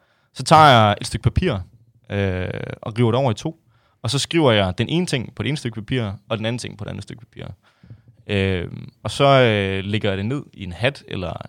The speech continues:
en sæk, eller et eller andet, og så, øh, så trækker jeg sådan rent tilfældigt. Og i det sekund, at du har trukket den her, så ved du,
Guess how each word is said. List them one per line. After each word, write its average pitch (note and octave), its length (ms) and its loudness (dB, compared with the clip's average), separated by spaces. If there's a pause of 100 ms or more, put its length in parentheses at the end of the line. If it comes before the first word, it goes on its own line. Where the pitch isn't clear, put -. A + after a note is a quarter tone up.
(120)
en - 80 -20
sæk, - 280 -6
eller G2+ 140 -10
et - 80 -10
eller D#3+ 180 -4
andet, D#3 200 -4 (320)
og A#2+ 80 -8
så, D3 340 8
øh, G#2+ 320 0
så - 160 -6 (120)
trækker F#3+ 320 4
jeg A2 140 2
sådan C3 220 -4
rent G3 200 2
tilfældigt. B2+ 500 0 (1200)
Og C#3 200 2
i F3 40 0
det F3+ 160 -2
sekund, A3 380 0
at A#2+ 100 -4
du A#2+ 80 -2
har A2+ 100 0
trukket C#3+ 640 2 (280)
den A2+ 100 -2
her, A2 140 2
så D3 140 0
ved F3 260 0
du, G2 180 -6